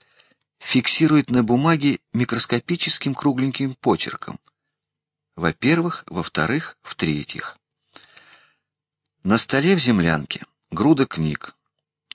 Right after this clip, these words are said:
Ушакова, фортификация,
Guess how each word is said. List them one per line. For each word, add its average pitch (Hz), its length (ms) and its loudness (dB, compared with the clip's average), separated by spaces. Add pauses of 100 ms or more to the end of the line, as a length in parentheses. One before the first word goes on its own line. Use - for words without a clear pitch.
(260)
Ушакова, 160 720 2 (220)
фортификация, 131 1080 -2